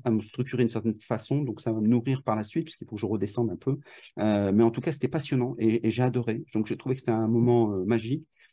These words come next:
Et j'aime bien ta façon de suivre mon raisonnement qui, parfois, part un peu dans beaucoup de sens. Et, et tu t'arrives à suivre ma cohérence. Donc, ça, c'est quelque chose, c'est un vrai bonheur pour me poser des questions qui sont, euh,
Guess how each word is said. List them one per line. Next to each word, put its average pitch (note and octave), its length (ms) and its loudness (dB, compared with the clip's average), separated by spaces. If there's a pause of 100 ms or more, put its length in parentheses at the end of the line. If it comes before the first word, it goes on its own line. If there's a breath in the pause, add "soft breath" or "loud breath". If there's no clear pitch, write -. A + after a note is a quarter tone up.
(140)
Et G#2+ 40 -2
j'aime A2+ 160 4
bien C#3+ 160 0
ta B2+ 120 -4
façon C3+ 300 -2
de A2 100 0
suivre C3 380 -4
mon A2 140 2
raisonnement A#2 440 0
qui, - 180 -10
parfois, - 500 -4
part G#2+ 160 -4
un - 40 -4
peu - 140 0
dans G#2 120 0
beaucoup G2+ 200 -8
de - 60 -14
sens. D3+ 300 -4 (360 soft breath)
Et, - 360 -4
et G2+ 140 -2
tu - 140 -16
t'arrives A2 300 0
à G#2 80 -2
suivre C3 320 0
ma A2 100 2
cohérence. A#2 400 0
Donc, A2+ 140 -6
ça, G#2+ 80 -2
c'est - 120 -10
quelque - 140 -14
chose, A2+ 140 -6
c'est A2+ 80 -2
un G2+ 60 -2
vrai G#2+ 120 -2
bonheur A#2 340 0
pour G2 100 -8
me F#2+ 40 -4
poser G#2+ 200 -4
des G#2 100 0
questions G#2 320 -2
qui A#2 160 -10
sont, G#2+ 440 0
euh, F2+ 120 -4